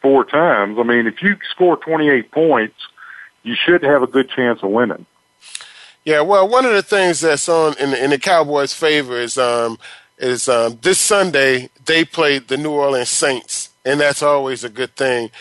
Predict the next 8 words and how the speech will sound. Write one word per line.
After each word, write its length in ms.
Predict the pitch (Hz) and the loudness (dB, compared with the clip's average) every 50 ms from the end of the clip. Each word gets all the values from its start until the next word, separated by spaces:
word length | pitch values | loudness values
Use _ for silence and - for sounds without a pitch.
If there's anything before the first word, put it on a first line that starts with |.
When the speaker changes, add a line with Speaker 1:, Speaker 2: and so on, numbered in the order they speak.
| - - - - | -20 -20 -12 -6
Speaker 2:
And 120 | - 131 147 | -2 0 0
it's 160 | 147 135 - | 2 0 -2
a 60 | 131 | -6
primetime 720 | - - 180 175 170 165 160 151 - 175 165 156 151 147 | -4 -2 0 0 2 0 0 -2 -2 0 0 0 0 0
game, 440 | 139 156 156 151 151 151 151 151 131 | 0 0 2 2 2 2 0 -2 -2
um, 240 | 123 127 127 123 - - | -2 -2 -2 -4 -2 -2
eight 240 | 147 156 151 - | -2 -2 -2 -2
thirty, 420 | - 160 160 160 160 160 165 151 | 0 0 0 0 0 -2 -4 -8